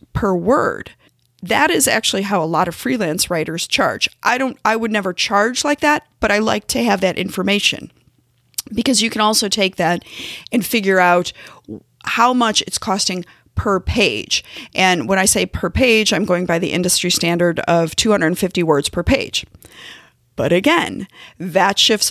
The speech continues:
a whole bunch too, because you don't know how many photos is going, uh, how many photos you're gonna have on a page. You don't know ahead of time what the trim size is going to be, what the font size is going to be. For instance, if you have somebody whose site is, is pretty bad,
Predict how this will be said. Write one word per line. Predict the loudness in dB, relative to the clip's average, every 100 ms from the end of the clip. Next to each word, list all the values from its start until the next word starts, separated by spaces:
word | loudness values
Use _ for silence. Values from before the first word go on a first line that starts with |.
| -2
a |
whole | -6 -2 0 2
bunch | 2 0 0
too, | 0 2 2 0
because | -2 0 0 2 -2 -6 -20 -20 -8
you | -2 2
don't | 2 2
know | 0
how | 0
many | -2
photos | 0 2 4 4 2 2 0 -4 _ -20 _ -2
is | 0
going, | 2 -2 0
uh, | 2 4 2 0
how | 0
many | 0
photos | 0 0 0
you're | -2
gonna | -2 0
have | 2 2
on | 0
a |
page. | 2 2 2 0 -2
You | 0
don't | 2 0
know | 0 2 4 4
ahead | 2 0
of | -2
time | -2 0
what | -2 -2
the |
trim | -2 -2 0
size | 2 2 0
is | -2
going | -2 -4
to | -2
be, | 0 0 0
what | 0
the | -2
font | 2 2 2
size | 0 0 0 0
is | -2
going | -4 -4
to | 2
be. | 4 4 2 -2 -14 -16 -8
For | 0
instance, | 0 0 -2 -2
if | -2 0
you | 0
have | 0
somebody | -2 -2 -2
whose | -2 0
site | 2 2 2 0
is, | -2 -4 -6 -6
is | -4 -4
pretty | -2 -2
bad, | 2 4 4 2